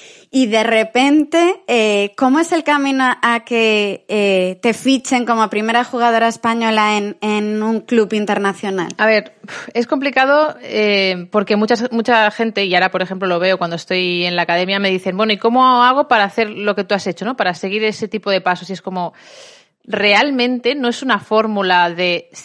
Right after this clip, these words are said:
Speaker 2: haz esto, luego esto, luego aquello, sino que se basa en la pasión que tú tienes por algo. Si a ti te apasiona algo,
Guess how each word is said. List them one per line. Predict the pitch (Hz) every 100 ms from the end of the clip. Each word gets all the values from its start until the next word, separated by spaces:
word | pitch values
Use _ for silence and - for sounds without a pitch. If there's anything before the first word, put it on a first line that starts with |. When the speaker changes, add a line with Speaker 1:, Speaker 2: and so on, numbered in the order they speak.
| -
Speaker 2:
haz | 220 -
esto, | 240 226 220
luego | 208 196 202
esto, | 196 202
luego | 175
aquello, | 165 226 269 214 247
sino | 277 233 208 196
que | - 190 180 _ _ _ _ _ -
se | - - 220
basa | 208 - 269
en | 240
la | 196 180
pasión | 185 - 226
que | 233
tú | 226
tienes | 214 220 -
por | 185 165
algo. | 175 147 _ - _ _
Si | - 208
a |
ti | 214
te | 254
apasiona | 240 214 233 214 196
algo, | 190 220 247 294 -